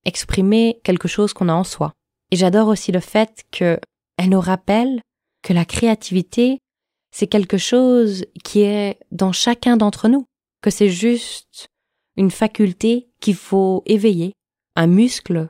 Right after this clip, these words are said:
qu'il faut entraîner. Et c'est aussi de cette idée qu'on est parti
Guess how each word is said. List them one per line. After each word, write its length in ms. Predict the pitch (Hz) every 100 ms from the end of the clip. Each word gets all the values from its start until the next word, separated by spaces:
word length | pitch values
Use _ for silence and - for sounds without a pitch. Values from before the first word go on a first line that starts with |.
| _
qu'il 160 | - 175
faut 140 | -
entraîner. 480 | 190 208 - 214 165 - _ _ _ _ _ _ -
Et 60 |
c'est 140 | 185 196
aussi 460 | - - 240 240 - _
de 120 | 190
cette 260 | 185 202 -
idée 280 | 185 202 240
qu'on 180 | - 202
est 80 |
parti 540 | 185 180 - - 214